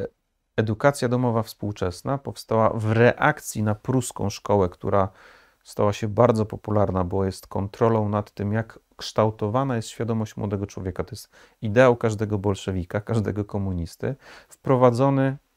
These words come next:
notabene nie przez bolszewików, tylko przez oświeceniową monarchię absolutystyczną, która znis-, zniszczyła dawną Rzeczpospolitą przez Królestwo Prus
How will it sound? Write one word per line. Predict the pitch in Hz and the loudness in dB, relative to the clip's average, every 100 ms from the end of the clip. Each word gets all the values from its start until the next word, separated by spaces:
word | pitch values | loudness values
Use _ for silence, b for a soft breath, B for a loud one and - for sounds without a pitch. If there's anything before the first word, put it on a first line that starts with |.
| _ | _
notabene | 110 107 104 101 104 101 | -4 0 2 2 2 2
nie | 107 104 | 0 -2
przez | - 95 | -4 -2
bolszewików, | 90 95 - 90 101 - 110 | 0 0 -2 -6 -6 -8 -8
tylko | 101 - 95 | -6 -6 -6
przez | - 92 - | -6 -6 -6
oświeceniową | 123 - 107 - 104 104 98 | -6 -4 -6 -4 -4 -2 -2
monarchię | 95 95 - - | -2 -2 -4 -8
absolutystyczną, | - 87 85 - - - - 101 104 B B _ | -10 -8 -8 -10 -12 -12 -6 -6 -6 B B _
która | - 131 | 2 4
znis-, | 123 127 117 - | 4 2 -2 -6
zniszczyła | 117 107 127 123 - 123 113 | -4 0 0 0 -2 2 2
dawną | 104 101 101 | 2 0 -4
Rzeczpospolitą | 95 - 98 - - 85 101 | -4 -8 -10 -8 -6 -4 -4
przez | 104 - - | -8 -10 -12
Królestwo | - 87 - - | -6 -6 -6 -10
Prus | - 123 156 - | -8 -6 -8 -12